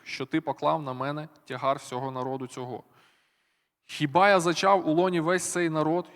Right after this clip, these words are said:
і хіба я його народив, що ти говориш мені?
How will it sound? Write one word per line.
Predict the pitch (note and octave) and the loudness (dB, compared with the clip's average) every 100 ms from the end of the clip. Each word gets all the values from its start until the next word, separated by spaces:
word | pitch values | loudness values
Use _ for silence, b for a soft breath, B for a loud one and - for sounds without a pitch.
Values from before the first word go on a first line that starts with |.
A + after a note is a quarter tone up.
| - | -16
і | C3 | -10
хіба | - D3 F3+ | -6 2 2
я | F3 | 4
його | D#3+ D#3 E3+ | 2 2 0
народив, | D3+ D3+ D3+ F3+ | 2 0 2 0
що | - D3 | -2 -6
ти | - D3+ | 0 0
говориш | D3 D3 C#3 - | 0 0 -2 -4
мені? | C3+ C3 B2 | -10 -12 -12